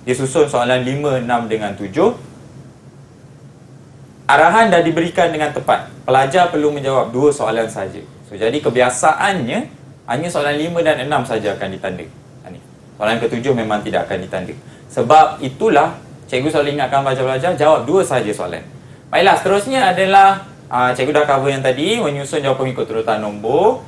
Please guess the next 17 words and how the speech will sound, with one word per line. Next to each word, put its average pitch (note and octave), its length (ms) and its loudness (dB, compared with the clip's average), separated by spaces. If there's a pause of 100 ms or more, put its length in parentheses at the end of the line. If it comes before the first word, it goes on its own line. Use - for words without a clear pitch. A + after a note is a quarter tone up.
(400)
Ah, A2 880 0 (160)
dah C#3 160 0
cover C#3 240 2
juga C#3 480 2
menjawab C#3+ 400 2
dua A3 240 2
soalan C3 320 0
saja A#2+ 320 -4
pada G#2+ 160 -2
bahagian G2+ 400 -4
B. F3 320 -4 (720)
Gunakan F#3+ 320 2
sekeping F3+ 320 0
kertas - 560 0
untuk A#2+ 240 -4
setiap A2+ 320 -4
soalan G2 320 -4